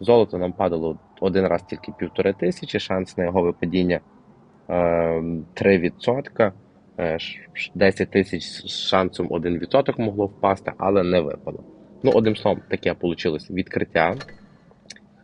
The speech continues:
Е, будемо думати, чим порадувати вас завтра, е, щоб ще такого можна було.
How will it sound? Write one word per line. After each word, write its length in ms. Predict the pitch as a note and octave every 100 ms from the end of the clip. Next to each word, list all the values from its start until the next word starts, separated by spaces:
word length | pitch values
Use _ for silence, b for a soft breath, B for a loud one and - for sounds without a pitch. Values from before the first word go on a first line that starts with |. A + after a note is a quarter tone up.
| - - - - -
Е, 400 | F#2 F2 E2+ E2
будемо 420 | D#2 G#2+ G2 F2+
думати, 420 | F2+ G2 F2 D#2+ -
чим 240 | - G2 F2+
порадувати 540 | E2+ F2 E2+ D#2+ -
вас 380 | D#2 E2+ - - -
завтра, 680 | D#2+ E2 D#2+ - - B2 C3 _ _ _ _
е, 160 | E2 D#2
щоб 320 | D#2 - E2
ще 200 | D2+ -
такого 360 | E2 - E2+ E2+
можна 300 | E2+ E2 E2
було. 380 | D2+ E2 D#2+